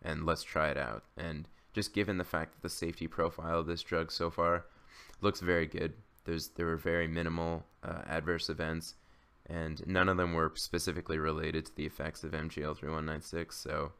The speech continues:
I think that in particular might make it seem like a very attractive drug, that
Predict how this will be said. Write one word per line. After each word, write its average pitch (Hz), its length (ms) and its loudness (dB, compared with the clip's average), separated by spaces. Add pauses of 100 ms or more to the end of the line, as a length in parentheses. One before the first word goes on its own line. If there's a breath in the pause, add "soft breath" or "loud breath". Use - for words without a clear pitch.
(520 loud breath)
I 87 100 -4
think 87 260 0
that 82 240 2
in 78 80 -4
particular 80 560 -2
might 76 240 -4 (120)
make 82 200 -4
it 73 80 -6
seem 85 240 -4
like 80 180 -4
a 80 60 -4
very 80 180 0
attractive 82 480 -4
drug, 76 320 0 (600 soft breath)
that 78 320 0